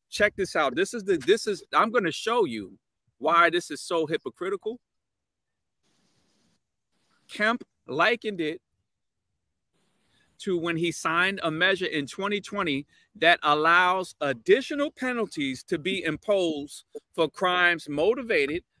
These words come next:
by a victim's race, religion, sexual orientation, or other factors. So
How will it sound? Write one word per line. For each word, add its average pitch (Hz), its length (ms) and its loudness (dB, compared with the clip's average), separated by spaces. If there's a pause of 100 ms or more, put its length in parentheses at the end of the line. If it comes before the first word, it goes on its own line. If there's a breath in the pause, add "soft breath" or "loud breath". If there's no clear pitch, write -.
(140)
by 165 220 4
a 170 100 -2
victim's 165 600 -4
race, 170 600 -2 (960)
religion, 202 800 2 (720)
sexual 254 600 -2
orientation, 233 1040 0 (180)
or 240 260 2
other 208 220 0
factors. 285 560 -8 (3750)
So 214 420 2